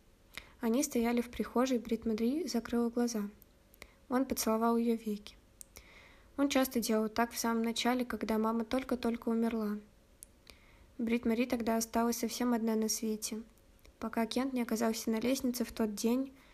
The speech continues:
когда она перестала быть одна. Потому что она была нужна ему, а человек не одинок, когда он кому-то нужен.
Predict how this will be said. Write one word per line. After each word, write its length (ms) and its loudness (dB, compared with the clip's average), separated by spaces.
когда 320 0
она 160 4
перестала 560 2
быть 420 0
одна. 400 0
Потому 340 2
что 560 0
она 380 2
была 460 0
нужна 300 2
ему, 400 2
а 60 -4
человек 440 2
не 100 2
одинок, 420 0
когда 340 0
он 140 0
кому-то 360 -2
нужен. 440 0